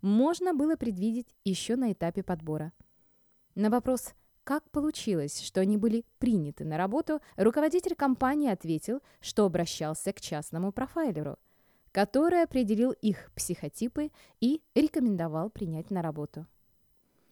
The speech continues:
И это далеко не единичные случаи, когда люди сталкиваются с некачественно оказанными профайлерскими услугами. Вот мы и подошли к вопросу поиска и выбора профайлера.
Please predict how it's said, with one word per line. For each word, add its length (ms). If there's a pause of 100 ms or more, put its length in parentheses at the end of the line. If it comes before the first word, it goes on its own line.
(360)
И 100
это 240
далеко 500
не 180
единичные 580
случаи, 540 (140)
когда 260
люди 240
сталкиваются 840 (200)
с 80
некачественно 960
оказанными 800 (100)
профайлерскими 840
услугами. 640 (840)
Вот 300
мы 100
и 40
подошли 420
к 40
вопросу 440
поиска 540
и 220
выбора 360
профайлера. 840